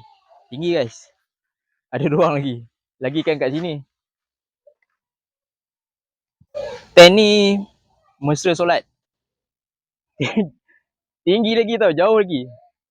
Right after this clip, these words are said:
So, tinggi tent ni lebih kurang dua point dua meter atau dua atau dua puluh C M. So, untuk orang yang berketinggian du-,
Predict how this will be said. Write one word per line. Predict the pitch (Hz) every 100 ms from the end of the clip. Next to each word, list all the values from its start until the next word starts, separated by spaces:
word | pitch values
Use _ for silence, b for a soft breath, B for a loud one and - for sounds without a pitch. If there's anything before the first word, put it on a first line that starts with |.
| _
So, | - 180
tinggi | 175 180
tent | 185 190 214
ni | 208
lebih | 185 180
kurang | 185 180 175
dua | 175 175
point | 175
dua | 175 175
meter | 175 - 165 156
atau | 143 156
dua | 156 160 160
atau | 165
dua | 156
puluh | 156 160
C | 127
M. | 127 160 _ _ _ _ _ _ _
So, | 170 175 170
untuk | 175 143
orang | 156 170
yang | 170 170 165
berketinggian | 170 165 _ _ _ 190 175 180 175 175 175 170 175 180 147
du-, | 135 147 156